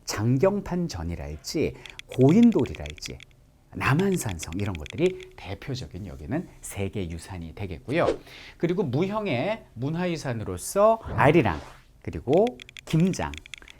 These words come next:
이크, 이크, 택견, 판소리, 농악 같은 것들이 대표적인 예가 되겠습니다.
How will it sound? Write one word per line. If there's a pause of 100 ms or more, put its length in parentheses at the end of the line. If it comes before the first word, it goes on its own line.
이크,
이크, (440)
택견, (680)
판소리, (360)
농악
같은
것들이 (180)
대표적인
예가
되겠습니다.